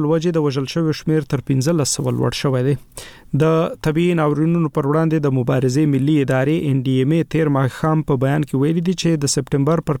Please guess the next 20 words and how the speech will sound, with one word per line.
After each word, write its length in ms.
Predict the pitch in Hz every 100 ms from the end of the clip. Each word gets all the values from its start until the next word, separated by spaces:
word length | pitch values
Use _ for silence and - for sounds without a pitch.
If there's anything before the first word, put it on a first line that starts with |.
| 147
پنځلسمه 560 | 123 131 131 - 180 143 - - - -
په 100 | 160
هیواد 300 | 165 180 190
کې 140 | - 160
د 100 | 156
دوه 100 | 175 180
ویشتو 220 | - 147
کسانو 340 | 135 - 151 143
مړینې 440 | 139 160 165 165 139
له 100 | 131
تاییدېدو 460 | 131 127 127 131 156 -
سره 200 | 151 156
د 100 | 135 117
جون 160 | 135 156 135
له 120 | 123
نیمایي 320 | 123 123 139 175
راهیسې 400 | 131 135 - 165
د 80 | 139
وژل 240 | 123 127 -
شویو 200 | 151 139